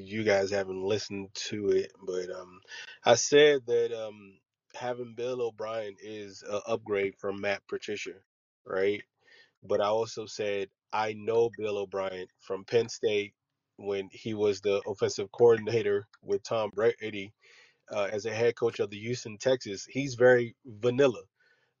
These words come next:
Um, he will help Mac Jones to kinda settle down throughout, throughout the game, but I don't think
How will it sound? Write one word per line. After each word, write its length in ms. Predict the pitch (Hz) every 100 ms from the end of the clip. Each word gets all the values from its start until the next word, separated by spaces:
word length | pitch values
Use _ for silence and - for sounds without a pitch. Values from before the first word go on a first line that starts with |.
| -
Um, 440 | 104 104 98 92 87
he 400 | - - 135 151
will 300 | 139 165 143
help 320 | 131 139 123 _ _
Mac 260 | 120 120 117
Jones 460 | 120 120 120 120 -
to 280 | 120 104 95 - - - -
kinda 220 | - 147 120
settle 340 | - 139 120
down 360 | 110 107 110 101
throughout, 340 | - 98 98 95 _ _ _ _ _ _ _ _ _
throughout 320 | 104 117 120
the 80 | -
game, 480 | 98 113 110 98 90 _ _
but 120 | 117 107
I 100 | 117
don't 180 | 123
think 260 | - 120 110